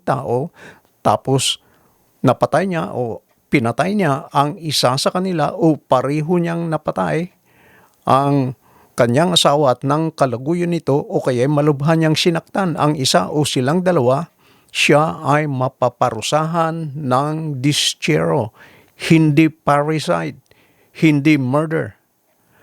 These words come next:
Ano ang dischero? Ang dischero ay isang kap-,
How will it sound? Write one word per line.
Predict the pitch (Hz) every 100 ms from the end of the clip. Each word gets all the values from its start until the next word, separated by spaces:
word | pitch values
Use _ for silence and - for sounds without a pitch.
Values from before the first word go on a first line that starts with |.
| _ _ _ _ -
Ano | 139 147
ang | 151 147
dischero? | 151 - 208 190 - - _ _ _ _ _ _ - _
Ang | - 165 160
dischero | 175 - 214 214 190 160 143
ay | 151 160 156
isang | 127 143 139 170
kap-, | 180 135